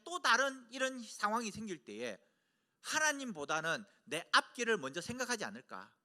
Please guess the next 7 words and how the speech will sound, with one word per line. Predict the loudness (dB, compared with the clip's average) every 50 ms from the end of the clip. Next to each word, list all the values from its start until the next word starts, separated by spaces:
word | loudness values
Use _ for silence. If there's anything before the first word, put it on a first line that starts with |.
| _ _ _ _ _ _ _ _ _
더 | -2 -2 0
선택하지 | 0 -2 -6 -4 -2 2 2 2 2 2
않을까? | -2 -4 -6 -10 -10 -12 -12 -12 -14 _ _ _ _ _ _ _ _ _ _ _ _ _ _ _ _ _ _ _ _ _ _
한번 | -12 -8 -8 -8 -8
고민해 | -8 -10 -12 -10 -10 -8 -8 -8
보게 | -8 -8 -12 -12
됩니다. | -14 -14 -20 -20 _ _ _